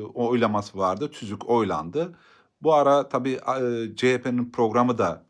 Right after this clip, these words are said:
e, belli oldu ve program da yayınlandı. Bu programda C H P'nin web sayfasında bulunabilir. Bu programda da çok radikal değişiklikler var. Bu dönemde işte yapılan bazı, e, değişikliklerin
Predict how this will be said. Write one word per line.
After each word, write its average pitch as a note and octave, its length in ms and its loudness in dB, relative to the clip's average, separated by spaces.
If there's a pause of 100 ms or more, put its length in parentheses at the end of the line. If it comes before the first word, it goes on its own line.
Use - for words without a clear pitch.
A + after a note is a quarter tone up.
e, F2+ 380 -6
belli G2 260 -2
oldu G2 220 -6
ve A#2+ 120 -4
program G2+ 480 -2
da F2 80 -6
yayınlandı. A2+ 760 -2 (300)
Bu D#3 80 -14
programda A#2 840 0
C B2+ 160 0
H A2+ 80 0
P'nin G2 220 -8
web B2 180 -2
sayfasında F#2 560 -6
bulunabilir. A#2+ 520 -2
Bu A#2 100 -16
programda G2 500 0
da C3 120 -4
çok - 320 -8
radikal A2+ 460 -2 (300)
değişiklikler G#2+ 680 -4
var. G2+ 300 2
Bu G#2+ 120 -10
dönemde A2 560 -2 (180)
işte - 180 -8
yapılan G#2 500 -4
bazı, G#2 320 2 (260)
e, F#2+ 240 -4
değişikliklerin A2 640 -6